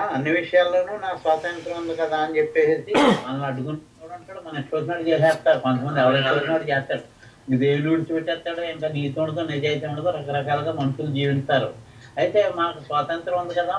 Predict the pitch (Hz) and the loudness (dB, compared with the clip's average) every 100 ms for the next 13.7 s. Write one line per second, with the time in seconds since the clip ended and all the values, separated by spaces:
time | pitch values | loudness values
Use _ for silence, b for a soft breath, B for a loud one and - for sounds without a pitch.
0 | 175 160 135 135 160 160 160 160 170 170 | -2 -2 0 2 2 2 0 2 -2 0
1 | 165 147 135 151 135 135 160 160 156 156 | 0 2 2 2 2 4 2 4 0 0
2 | 156 156 - 208 - B B 131 147 143 | -2 -4 -8 -10 -12 B B -4 -4 -2
3 | 135 160 170 175 165 147 156 151 165 165 | -2 0 0 0 2 4 4 2 2 2
4 | 165 165 170 170 175 165 160 151 165 160 | 2 -2 -2 -4 -8 -8 -8 -4 -4 -2
5 | 175 170 165 - 170 170 170 170 135 151 | 0 0 -2 2 2 4 0 0 -4 4
6 | 165 160 151 131 131 123 139 156 170 214 | 4 6 2 -2 -6 -6 -4 -2 -2 -4
7 | - B B B 127 147 220 233 196 208 | -10 B B B -6 -2 -2 -4 -6 -2
8 | 226 226 220 214 208 214 262 277 214 196 | 0 0 -2 -2 2 4 4 2 0 2
9 | 220 220 254 240 208 185 180 196 185 180 | 2 2 -2 -6 -8 -4 -4 -4 -8 -8
10 | 180 175 175 170 156 - - - - b | -4 -4 0 2 4 4 2 -2 -18 b
11 | b b - 170 254 - - _ _ 156 | b b -4 0 0 -2 -18 _ _ -6
12 | 170 170 165 226 247 262 240 247 269 269 | -6 -4 0 2 4 2 0 0 -4 -2
13 | 240 262 - 277 214 226 262 | 0 0 0 2 4 4 0